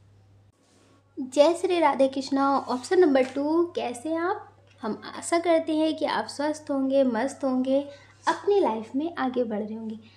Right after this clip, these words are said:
डियर, आपका बहुत बहुत स्वागत है आपके चैनल स्पिरिचुअल लव ट्रिपल टू में। हम ईश्वर से, माँ भगवती से प्रार्थना करते हैं कि आपकी लाइफ में, आपकी फैमिली में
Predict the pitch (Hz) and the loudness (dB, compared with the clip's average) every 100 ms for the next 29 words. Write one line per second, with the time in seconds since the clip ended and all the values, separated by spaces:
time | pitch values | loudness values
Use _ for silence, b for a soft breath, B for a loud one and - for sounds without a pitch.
0 | b 254 262 269 285 370 523 - 269 269 | b -4 2 2 4 2 -2 -6 -6 -4
1 | 254 311 330 403 403 349 302 320 - 262 | -2 -2 0 0 0 -2 -4 -4 -4 -4
2 | 247 269 277 285 277 233 240 - 381 381 | -2 -4 -4 -6 -6 -6 -8 -6 -8 -4
3 | 311 294 311 311 262 - 254 240 - 247 | -4 -2 -2 -2 -6 -10 -10 -10 -6 -2
4 | 262 311 302 - 254 247 240 262 277 359 | 0 0 -2 -4 -4 -6 -6 -4 0 0
5 | - b b b b 330 359 330 - 302 | -2 b b b b 2 4 4 0 -4
6 | 302 294 285 339 381 269 226 233 240 240 | -4 -4 -4 -2 0 0 -2 -6 -6 -6
7 | 311 311 294 294 294 247 226 262 302 311 | -6 -6 -4 -4 -4 -6 -6 -4 -4 -2
8 | 294 262 277 277 302 311 294 233 - 240 | -4 -4 -4 -2 -2 -2 -4 -6 -8 -6
9 | 269 359 415 285 302 302 302 254 330 370 | -4 -6 -4 -2 0 -2 -4 -8 -8 -4
10 | 339 330 240 233 247 247 330 | -4 -4 -6 -4 -2 -2 -2